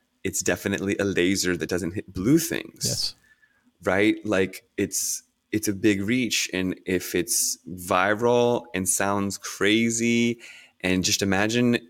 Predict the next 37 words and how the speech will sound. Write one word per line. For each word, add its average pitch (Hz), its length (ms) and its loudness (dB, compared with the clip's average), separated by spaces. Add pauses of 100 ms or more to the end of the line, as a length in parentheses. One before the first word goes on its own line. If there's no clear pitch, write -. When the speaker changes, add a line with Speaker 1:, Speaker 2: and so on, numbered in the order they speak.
Speaker 1:
telling 113 320 2
it 95 100 -2
to 110 120 -4
your 107 100 -2
grandmother 104 560 0
and 87 180 2
she's 95 240 -2
new 101 200 2
to 110 100 0
this, 87 240 0
it 87 60 0
just 107 340 0
puts - 280 -2
you 117 80 2
in 113 80 2
a 107 60 2
box. 101 480 -2
And, 90 220 -4
and, 95 260 -2 (640)
you 104 100 0
know, 101 280 2
even 123 240 2
if 127 120 -4
you 127 100 0
believe 110 320 4
it, 98 100 0
you 95 80 -4
might 98 140 0
as 104 100 -2
well 107 60 0
just - 120 -6
keep 107 160 -6
it 95 60 -8
to 101 100 -4
yourself. 95 720 0
Speaker 2:
Yeah. 98 160 -6 (140)
Speaker 1:
And 95 200 -2